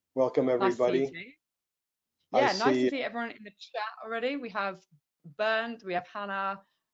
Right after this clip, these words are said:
Speaker 2: Marcelo, Jay, oh, from Wembley for the football, uh, Diores from Mauritius. Hey, Greg, Yulia,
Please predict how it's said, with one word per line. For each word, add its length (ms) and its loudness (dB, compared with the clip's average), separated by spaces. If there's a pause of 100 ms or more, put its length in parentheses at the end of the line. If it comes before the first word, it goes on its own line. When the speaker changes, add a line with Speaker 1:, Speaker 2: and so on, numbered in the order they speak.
(120)
Speaker 2:
Marcelo, 1120 -4 (340)
Jay, 720 -2
oh, 160 -18
from 160 -12
Wembley 840 -6
for 60 -18
the 100 -10
football, 480 -6 (320)
uh, 240 -2
Diores 680 -2 (140)
from 100 -14
Mauritius. 920 -8
Hey, 160 -6
Greg, 520 -4
Yulia, 720 -4